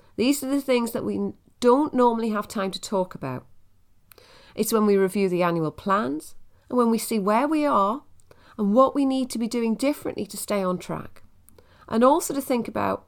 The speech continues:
what has come up that we need to consider now and course adjust.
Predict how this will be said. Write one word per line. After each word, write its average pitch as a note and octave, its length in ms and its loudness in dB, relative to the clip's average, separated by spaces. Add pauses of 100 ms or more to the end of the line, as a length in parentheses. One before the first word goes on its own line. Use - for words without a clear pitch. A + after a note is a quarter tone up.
(140)
what B3+ 260 2
has D#4+ 140 -4
come D#4 240 -4
up C4+ 300 -2
that - 160 -6
we A#3+ 120 -4
need A#3 200 -4
to A3 60 -10
consider B3 640 -2
now G#3+ 640 0 (720)
and A3 180 -4
course A3+ 440 0
adjust. - 520 -12